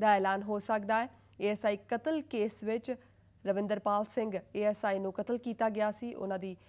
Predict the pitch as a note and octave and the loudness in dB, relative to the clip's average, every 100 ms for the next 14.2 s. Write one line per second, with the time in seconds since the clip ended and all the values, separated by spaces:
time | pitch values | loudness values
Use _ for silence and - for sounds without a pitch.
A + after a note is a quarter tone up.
0 | - G3 G#3+ C#4 C#4 A#3+ A3 - - A#3+ | -2 4 4 4 0 2 0 -2 -2 -2
1 | C4 - B3+ B3 G#3 F#3+ F#3+ F#3+ G3 G#3 | -2 -4 -2 0 0 -2 -2 -4 -6 -4
2 | G3+ A3 G#3+ G#3 G#3+ B3 B3+ - - G3 | -4 -2 -2 -2 -4 -8 -12 -12 -6 -2
3 | G#3 - A3+ A3 E4+ E4+ F#3 G#3 G#3 D#4 | -2 -2 -2 0 2 0 0 0 0 0
4 | E4 D4 C#4+ A#3 A3+ G#3 A3+ B3 D4 - | 0 0 0 0 0 0 0 -4 -10 -12
5 | - - _ _ - F#3+ A3 G3+ G#3 G#3 | -20 -20 _ _ -6 -4 0 0 0 -2
6 | G#3 A#3 - - A#3+ D4+ C4+ F#3+ F#3+ G3+ | 0 -2 -2 0 2 2 0 0 0 0
7 | A#3 C#4 C#4+ C#4 - G3+ G3 G#3+ - F3 | 0 -2 -2 -4 -4 0 0 0 -2 -2
8 | - - - _ A3+ G#3+ F#3 F#3+ G#3 G#3 | -4 -20 -20 _ 4 4 4 0 -2 -2
9 | G#3+ A3 - A3 G#3 G#3+ G#3+ - - - | -2 -4 -6 -4 -4 -2 -2 -4 -8 -12
10 | F3+ A3 A3+ C4 C4+ B3+ B3 B3+ C#4 B3 | 2 4 4 -2 0 0 0 0 -2 -2
11 | A3+ G#3 - - A3+ A3+ B3 B3+ G3+ G3 | -2 -4 -4 -6 0 0 2 0 0 -2
12 | G#3+ G#3 G#3 G#3 A3+ - C4 A3+ F3+ G3 | -2 -2 -2 -4 -4 -2 0 0 -2 -2
13 | A3 B3 F#3+ - - A3+ C4+ C#4+ C#4+ A3 | 0 -2 -4 -14 -4 -2 0 0 0 0
14 | A3 F3 | -2 -6